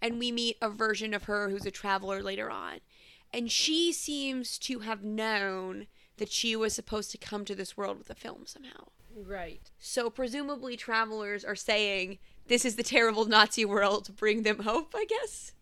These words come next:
Speaker 2: Yeah, probably something like that.
Speaker 1: <laughs> Which, you know, makes sort of sense. And then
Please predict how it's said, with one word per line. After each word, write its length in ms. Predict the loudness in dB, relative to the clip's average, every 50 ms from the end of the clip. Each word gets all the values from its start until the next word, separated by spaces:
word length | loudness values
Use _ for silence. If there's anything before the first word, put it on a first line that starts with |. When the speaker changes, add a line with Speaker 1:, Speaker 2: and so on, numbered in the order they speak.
| -20 -20 -20 -20 -16
Speaker 2:
Yeah, 280 | -10 -8 -4 -4 -4 -4 -6 -8
probably 240 | -8 -8 -6 -6 -6
something 220 | -6 -6 -6 -6 -6
like 160 | -6 -6 -6
that. 300 | -4 -4 -4 -4 -6 -10 -12 -14 -18 -18 -16 -14 -14 -14 -12 -8 -6
Speaker 1:
<laughs> 120 | -6 -2 0
Which, 300 | 2 2 2 2 2 4
you 140 | 6 6 6
know, 220 | 6 2 0 -4 -6 -12 -20 -20 -20 -20 -20 -20 -20 -18 -8
makes 260 | -4 -2 -2 -2 -4
sort 160 | -4 -4 -4 -4
of 80 | -4
sense. 460 | -2 -2 -2 -2 -4 -6 -12 -18 -20 -20 _ -20 -20 -20 _ -4 0
And 200 | 0 2 2 2
then 420 | 2 2 2 2 0 -2 -4 -8